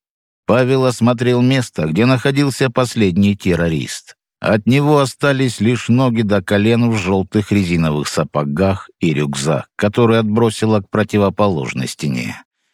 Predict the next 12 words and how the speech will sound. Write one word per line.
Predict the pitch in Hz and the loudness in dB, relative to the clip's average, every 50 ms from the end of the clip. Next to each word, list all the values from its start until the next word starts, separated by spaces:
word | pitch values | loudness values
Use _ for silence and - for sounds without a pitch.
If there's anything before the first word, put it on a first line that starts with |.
| _ - | _ -6
В | 67 76 | -2 2
рюкзаке | 95 120 123 110 104 139 139 - 151 156 151 | 2 2 2 2 0 0 0 0 0 0 0
был | 131 127 139 143 | 0 0 -2 -2
телефон. | - - 110 104 107 101 - - 80 67 53 - - - - | -2 0 0 0 0 -2 -2 -4 -4 -4 -6 -10 -16 -12 -6
Экран | - 87 85 - - 101 101 101 107 120 113 | -6 -4 -4 0 0 2 2 2 4 2 2
был | 104 104 90 78 80 | 2 2 0 0 0
разбит, | 87 92 90 90 95 98 76 64 - - | -2 -2 -2 -2 -2 -2 -2 -2 -6 -6
но | - 71 82 101 104 | -2 0 0 0 0
корпус | - - 117 117 110 107 - 143 147 139 - - | 0 0 0 0 0 0 -2 -2 -2 -2 -2 0
выглядел | 131 127 92 73 78 82 76 85 90 95 | 0 0 0 0 -2 -2 -2 -2 -2 -2
целым. | - - 107 85 64 58 - - - - - _ _ _ _ _ _ _ _ _ _ _ _ _ _ _ _ _ _ _ _ _ _ _ _ _ _ _ _ _ - | 0 0 0 0 0 -4 -8 -10 -12 -16 -18 _ _ _ _ _ _ _ _ _ _ _ _ _ _ _ _ _ _ _ _ _ _ _ _ _ _ _ _ _ -12
«Нашёл», | - - 71 73 - - - - - - - - - - _ _ _ _ | -8 -6 -6 -4 -4 -4 -6 -6 -8 -8 -10 -12 -14 -16 _ _ _ _